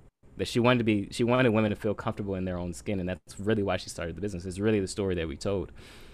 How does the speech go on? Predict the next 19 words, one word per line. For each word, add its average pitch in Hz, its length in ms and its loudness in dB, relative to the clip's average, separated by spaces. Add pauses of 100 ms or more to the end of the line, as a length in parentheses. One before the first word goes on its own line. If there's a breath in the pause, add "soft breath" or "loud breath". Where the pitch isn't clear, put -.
(240 loud breath)
But 123 100 6
it 127 60 8
was 110 140 4
that 123 260 10
moment 113 440 8
that 101 140 4
led 104 260 4
me 95 140 0
to 92 140 -6
realize 92 480 2
that, 76 160 -6
to 92 80 -6
make 101 200 -2
me 101 120 -2
realize, 95 460 2
like, 82 200 -6
"Oh 117 140 2
my 92 160 2
gosh, 90 500 -2